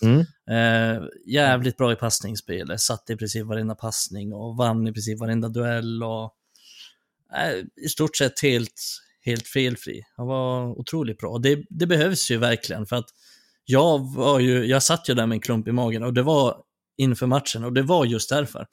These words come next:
Speaker 2: Jag var inte så orolig för att, ja, det är klart att Rashford saknas, men jag var inte så orolig ändå. Jag tror, tänker ändå att,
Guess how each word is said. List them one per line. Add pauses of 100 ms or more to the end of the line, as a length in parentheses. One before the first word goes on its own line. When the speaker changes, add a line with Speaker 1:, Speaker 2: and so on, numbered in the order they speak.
(220)
Speaker 2:
Jag
var
inte
så
orolig
för
att, (440)
ja,
det
är
klart
att
Rashford
saknas,
men
jag
var
inte
så
orolig
ändå.
Jag
tror, (120)
tänker
ändå
att,